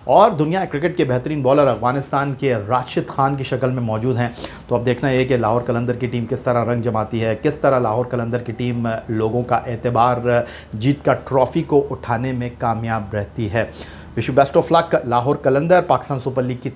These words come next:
तमाम ही टीमें, कराची किंग, मुल्तान सुल्तान, कोयटा ग्लैडिएटर, पेशावर ज़ल्मी, इस्लामाबाद यूनाइटेड and लाहौर कलंदर, क्योंकि जो भी टीम पाकिस्तान सुपर लीग सीजन सेवन दो हज़ार बाईस की ट्रॉफी उठाएगी,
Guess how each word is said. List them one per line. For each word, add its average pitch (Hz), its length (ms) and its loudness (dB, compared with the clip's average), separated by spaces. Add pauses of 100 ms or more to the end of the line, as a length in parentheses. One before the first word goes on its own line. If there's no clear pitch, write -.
तमाम 151 340 4
ही 202 120 6
टीमें, 190 420 0
कराची 143 420 2
किंग, 147 340 -2
मुल्तान 151 400 -2
सुल्तान, 143 460 0
कोयटा 156 280 2
ग्लैडिएटर, 143 580 2
पेशावर 165 440 2
ज़ल्मी, 143 300 -2
इस्लामाबाद 143 540 2
यूनाइटेड 135 400 0 (460)
and 240 260 6
लाहौर 151 280 6
कलंदर, 127 400 -2
क्योंकि 139 360 -2 (360)
जो 180 220 8
भी 214 140 4
टीम 208 200 4
पाकिस्तान 185 340 4
सुपर 175 240 0
लीग 151 120 0
सीजन 151 240 -2
सेवन 143 340 0
दो 131 160 4
हज़ार 127 300 4 (200)
बाईस 123 200 -2
की 143 100 -4
ट्रॉफी 120 300 -2
उठाएगी, 131 460 2